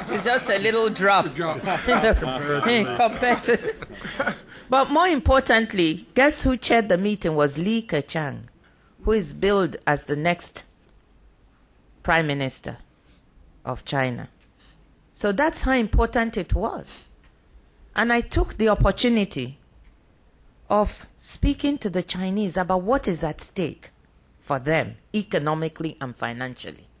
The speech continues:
Speaker 1: And here's a little bit of what I said. The investments that China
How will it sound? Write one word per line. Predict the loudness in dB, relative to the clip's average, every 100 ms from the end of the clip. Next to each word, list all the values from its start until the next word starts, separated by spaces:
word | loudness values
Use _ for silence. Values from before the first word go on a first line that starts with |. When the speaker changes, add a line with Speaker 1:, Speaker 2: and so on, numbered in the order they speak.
| _ _ _ _ _ _ _ _ _ _
Speaker 1:
And | -4 -2
here's | 0 0 -2
a | -2
little | 0 -2
bit | -2 -2
of | -2 -2
what | -4 -2
I | -2
said. | -2 -4 -4 -6 -18 _ _ _ _ _ _ _ _ _ _ _
The | -2
investments | -2 0 0 0 0 0 -2 0
that | -2 -2
China | -4 -2 0 0 -2